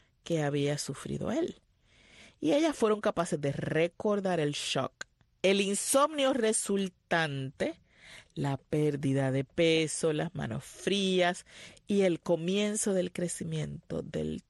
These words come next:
tumor. Era algo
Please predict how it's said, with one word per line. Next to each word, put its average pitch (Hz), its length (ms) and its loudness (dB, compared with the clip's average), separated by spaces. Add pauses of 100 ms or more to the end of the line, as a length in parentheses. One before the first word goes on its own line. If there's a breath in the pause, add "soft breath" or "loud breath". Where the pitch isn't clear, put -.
tumor. - 400 -10 (840 loud breath)
Era 185 320 0
algo 269 520 0